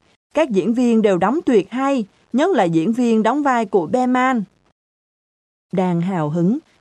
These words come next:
nhỏ Diệp bỗng im bặt. Trong một thoáng, nó đâm lúng túng vì chợt nhớ đến thái độ xa cách của diễn viên đóng vai cụ Beman đối với tụi nó lúc ở hậu trường.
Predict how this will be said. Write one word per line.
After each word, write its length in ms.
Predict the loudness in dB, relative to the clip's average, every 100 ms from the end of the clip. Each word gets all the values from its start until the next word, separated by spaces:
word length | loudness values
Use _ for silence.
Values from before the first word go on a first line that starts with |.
| -4
nhỏ 180 | -2 -2
Diệp 280 | 0 0 -2
bỗng 280 | -4 -2 -2
im 220 | -2 -2 -2
bặt. 200 | -4 -8 _ _ _ _ _ _ _ _ _ _
Trong 260 | -4 -2 -2
một 220 | -2 -6
thoáng, 340 | -6 -4 -4 -6 _ _
nó 280 | -2 -2 -2
đâm 280 | 0 0 0
lúng 280 | 0 -2
túng 380 | -2 0 2 0 -2 _ -4
vì 340 | 0 2 2
chợt 200 | 0 -2 0
nhớ 260 | 0 0
đến 260 | 0 -2 -2
thái 240 | -4 -4
độ 240 | -4 -4 -6
xa 280 | -6 -6 -6
cách 240 | -8 -10 -6
của 100 | -4
diễn 280 | -4 -4
viên 380 | -4 0 0 -2
đóng 200 | -2 -2
vai 260 | -2 -2 -4
cụ 220 | -4 -4
Beman 600 | -2 -2 -2 -2 -2 -4 -4
đối 140 | -6
với 200 | -2 -4
tụi 240 | -4 -6 -4
nó 380 | -4 -4 -4 -4
lúc 180 | -6
ở 160 | -6 -6
hậu 260 | -6 -6 -8 -4
trường. 320 | -2 -2